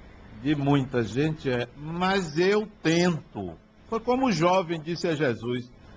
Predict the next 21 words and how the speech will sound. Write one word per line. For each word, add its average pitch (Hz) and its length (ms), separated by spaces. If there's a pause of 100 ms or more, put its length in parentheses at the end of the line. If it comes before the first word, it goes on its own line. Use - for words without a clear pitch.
"Ah, 240 240
mas 262 200
eu 247 120
pratico 214 520
todos 220 280
esses 196 260
mandamentos." 135 720 (560)
É 151 120
a 143 40
mesma 170 360
coisa 147 260
dizer 135 240
assim, 151 200
"Mas 214 180
eu 254 100
tento. 165 560 (1040)
Eu 220 160
tento 220 380
e 214 60
não 185 240
consigo." 120 680